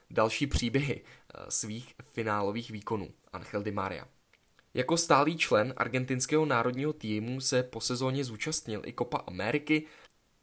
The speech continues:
kde v turnaji vstřelil jeden gól Kostarice, ale ve čtvrtfinále už to pro Argentinu končilo, eh, vypadli s Uruguayí a, a nebyl to turnaj moc podle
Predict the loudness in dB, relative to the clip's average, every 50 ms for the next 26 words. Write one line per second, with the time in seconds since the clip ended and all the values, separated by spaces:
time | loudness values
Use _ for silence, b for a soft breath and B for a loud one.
0 | _ _ -6 -4 -4 -4 -4 -4 0 0 0 2 0 -2 -4 -2 -4 0 0 2
1 | 2 2 0 0 -2 -2 -4 -6 -4 -6 -4 -4 -2 -4 -2 0 2 2 2 0
2 | B B B B B B B _ _ 0 2 2 2 2 2 0 -2 -2 -6 -6
3 | -6 -6 -6 -4 -2 -2 0 0 0 0 0 0 0 -2 -6 -12 _ -14 -8 -4
4 | -4 -2 -2 -2 -4 -4 -4 -2 -4 -4 -4 -4 -10 -10 -6 -6 -8 -6 -6 -6
5 | 0 0 0 0 0 -6 -20 -20 _ _ _ -10 -8 -8 -6 -6 -8 -8 -8 -6
6 | -2 -2 0 0 0 -2 -2 -4 -4 -8 -4 -2 -2 -2 0 -2 -6 -8 -12 b
7 | b b b b _ -10 -8 -6 -6 -6 -6 -8 -8 -10 -10 -12 -14 _ _ _
8 | _ _ _ _ _ _ _ _ -2 0 0 2 0 0 -2 -2 -6 -4 -6 -6
9 | -4 -6 -6 -6 -8 -8 -10 -10 -10 -8 -8 -6 -6 -8